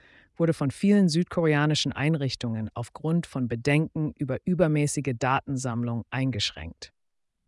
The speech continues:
Die Kommission bemerkte einen Mangel an Transparenz in DeepSeeks Datenverarbeitungspraktiken. Und hier ein kleiner Lacher.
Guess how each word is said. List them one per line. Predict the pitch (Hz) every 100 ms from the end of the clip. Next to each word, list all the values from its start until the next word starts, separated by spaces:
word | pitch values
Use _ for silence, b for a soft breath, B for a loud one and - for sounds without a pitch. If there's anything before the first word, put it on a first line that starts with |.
| -
Die | 147
Kommission | - 160 147 170 180 226
bemerkte | 180 151 147 170 185 -
einen | 139 131 131
Mangel | 143 190
an | 190 139
Transparenz | - 143 135 - 131 147 175 180 -
in | 127
DeepSeeks | 127 147 - 165 147 - - - _ -
Datenverarbeitungspraktiken. | 143 - 151 - - 131 123 104 - 98 - 95 - 107 - 98 - _ _ _ _ _ _ _
Und | - 131
hier | - 180
ein | 165 147
kleiner | - 160 151
Lacher. | 131 147 - -